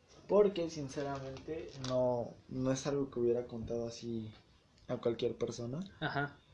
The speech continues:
Speaker 1: Pero, o sea, yo te entiendo, el estar aquí te libera porque sientes que estás hablando con alguien X, lo estás contando a medio mundo sin que sepan quién eres.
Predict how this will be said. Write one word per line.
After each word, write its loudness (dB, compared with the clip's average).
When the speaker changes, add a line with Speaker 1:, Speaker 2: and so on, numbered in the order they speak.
Speaker 1:
Pero, 10
o 8
sea, 10
yo 8
te 4
entiendo, 6
el 6
estar 4
aquí 2
te 6
libera 6
porque -4
sientes -4
que -6
estás -4
hablando 0
con -2
alguien 0
X, -6
lo -4
estás 2
contando 0
a -2
medio 0
mundo -2
sin -6
que -4
sepan -4
quién -4
eres. -6